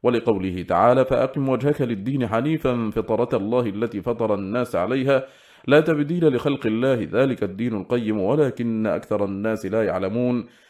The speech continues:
منيبين إليه". ومن المفسرين من لم يذكر إلا هذا القول فقط كالزمخشري،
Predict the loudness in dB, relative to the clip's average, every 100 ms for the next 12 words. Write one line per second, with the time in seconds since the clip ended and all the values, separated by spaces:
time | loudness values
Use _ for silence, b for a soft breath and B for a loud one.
0 | b -2 0 2 0 0 0 -2 -6 -10
1 | -18 _ -4 0 2 2 0 0 0 0
2 | 0 2 0 0 0 0 0 -2 -6 -6
3 | -2 0 0 0 0 -2 -2 0 0 -2
4 | -2 -2 -2 0 -2 -2 0 2 0